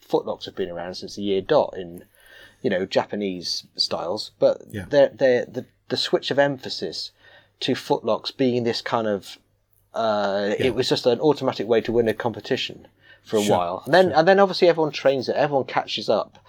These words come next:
Speaker 1: and then the game changes again. So it's, it's like evolution, you know, it's
Speaker 2: Yeah.
Speaker 1: continually being pushed to the limit and then adapting and then moving on.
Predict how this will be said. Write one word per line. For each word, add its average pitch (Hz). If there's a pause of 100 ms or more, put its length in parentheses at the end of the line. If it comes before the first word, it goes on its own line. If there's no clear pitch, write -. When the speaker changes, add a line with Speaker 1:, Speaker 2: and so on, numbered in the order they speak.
(320)
Speaker 1:
and 139
then 160
the 151
game 143
changes 135
again. 131
So -
it's, 104 (280)
it's 117
like 127
evolution, 123 (160)
you 110
know, 101
it's - (120)
Speaker 2:
Yeah. 92 (140)
Speaker 1:
continually 127
being 110
pushed -
to -
the 113
limit 110
and 117
then 117
adapting 110 (540)
and 107
then 110
moving 110
on. 92